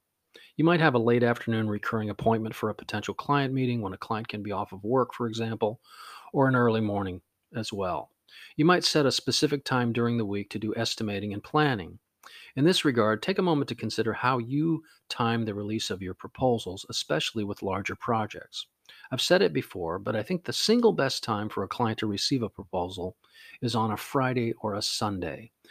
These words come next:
Most married couples are together for whatever their limited time is, and in a quality way, mostly on a weekend.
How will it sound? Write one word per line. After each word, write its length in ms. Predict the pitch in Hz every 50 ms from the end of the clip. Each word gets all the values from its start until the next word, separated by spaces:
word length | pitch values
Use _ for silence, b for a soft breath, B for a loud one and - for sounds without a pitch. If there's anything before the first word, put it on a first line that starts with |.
| B B B B
Most 280 | 131 156 202 208 - -
married 360 | 139 127 123 123 123 120 120
couples 340 | - 117 - - 98 101 -
are 100 | 104 95
together 440 | - 120 110 110 107 98 104 101 95
for 320 | - - 110 101 98 101 B B B B B B B
whatever 360 | 139 143 139 131 117 113 110
their 140 | 104 98 104
limited 360 | 113 110 107 98 98 87 -
time 280 | - 107 95 95 101
is, 300 | 107 107 95 92 92 110
and 160 | 104 98 101 98
in 100 | 95 101
a 80 | 101
quality 440 | - - 143 139 135 120 104 95 87
way, 360 | 85 87 82 85 87 95 - b b b b -
mostly 360 | 214 208 - - - 123 104
on 120 | 95 98
a 60 | 95
weekend. 580 | 95 101 104 98 - - - - - - -